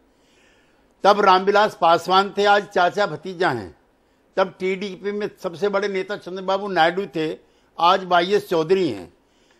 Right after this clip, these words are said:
तब बीएसपी में मायावती जी थी गठबंधन के साथ,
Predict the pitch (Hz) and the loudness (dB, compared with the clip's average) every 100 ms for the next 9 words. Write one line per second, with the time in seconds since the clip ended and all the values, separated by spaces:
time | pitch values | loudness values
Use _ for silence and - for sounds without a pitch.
0 | _ 202 185 156 190 190 - 202 208 190 | _ 0 0 2 0 0 -4 -8 -6 0
1 | 175 190 202 196 202 190 - 151 143 - | 2 2 0 -6 -10 -10 -10 -10 -10 -12
2 | _ _ _ 156 160 170 202 202 175 185 | _ _ _ -4 -4 -6 -4 -4 -2 0
3 | 170 170 | 4 4